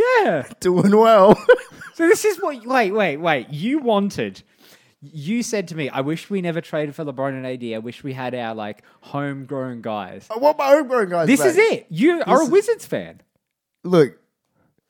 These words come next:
Speaker 2: D'Lo, Larry Nance Junior, Brandon Ingram, Julius
Speaker 1: Do you know where
Speaker 2: Randle,
Speaker 1: Larry Nance is
Speaker 2: Lou,
Speaker 1: right now, by the
Speaker 2: Lou
Speaker 1: way?
Speaker 2: Will. What?
Speaker 1: Do you know where Larry Nance is right now, by the way?
Speaker 2: Oh, yes, he's, I do, I do, I do, I do.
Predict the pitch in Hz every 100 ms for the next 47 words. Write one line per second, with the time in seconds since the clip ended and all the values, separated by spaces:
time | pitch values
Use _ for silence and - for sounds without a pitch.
0 | _ _ _ _ _ _ 104 110 170 180
1 | 175 160 156 139 104 147 147 143 135 131
2 | 117 101 123 123 127 123 120 107 127 143
3 | 139 127 120 110 107 104 143 143 135 123
4 | 156 - - 285 240 220 160 165 214 156
5 | 180 175 202 143 175 139 135 135 101 85
6 | 107 - _ _ 233 269 233 202 165 147
7 | 165 190 151 147 156 156 165 170 180 233
8 | - _ _ - _ _ _ _ _ 160
9 | 185 156 156 156 147 139 - 135 113 110
10 | 113 110 110 101 101 107 101 98 139